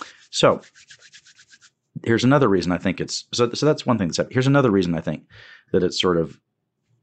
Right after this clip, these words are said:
an e-, more equal, uh, uh, sort of battlefield on this. Abbott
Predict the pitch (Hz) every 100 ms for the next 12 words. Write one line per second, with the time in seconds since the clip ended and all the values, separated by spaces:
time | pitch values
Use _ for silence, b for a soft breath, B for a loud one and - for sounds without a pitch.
0 | - 104 120 120 117 120 117 113 101 82
1 | 69 90 87 80 73 - 80 78 - _
2 | - - - - 101 80 - - 107 104
3 | 85 - _ - 87 76 73 73 - B
4 | B B B B B _ _ _ _ 117
5 | 175 107 82 -